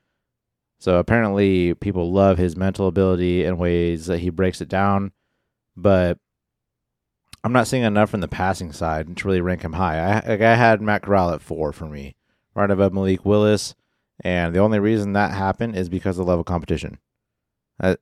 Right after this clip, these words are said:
like, Malik Willis, to me, is arguably a lot more interesting, but we saw Matt Corral play a lot higher level competition, people that are more similar to N F L players, and he did okay.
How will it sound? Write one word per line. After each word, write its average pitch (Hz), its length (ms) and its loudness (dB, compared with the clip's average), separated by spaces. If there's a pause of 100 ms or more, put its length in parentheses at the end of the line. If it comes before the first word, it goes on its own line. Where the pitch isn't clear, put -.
like, 82 300 -6 (260)
Malik 113 300 2
Willis, 104 460 4 (560)
to 113 80 -4
me, 107 140 0
is 90 100 0
arguably 92 420 2
a 87 60 2
lot 98 260 6
more 104 180 2
interesting, 101 720 0
but 87 360 0 (840)
we 110 140 0
saw 104 240 6
Matt 98 220 0
Corral 92 200 2
play 92 180 0
a 85 80 0
lot 87 200 2
higher 92 340 0
level 92 220 0
competition, 104 560 -4
people 92 220 -4
that 87 140 2
are 82 80 -2
more 87 200 -4
similar 92 260 -8
to 85 100 -6
N 92 100 -2
F 95 100 -4
L 98 100 2
players, 95 460 0
and 85 160 -8
he 95 100 -6
did 104 160 2
okay. 95 400 -2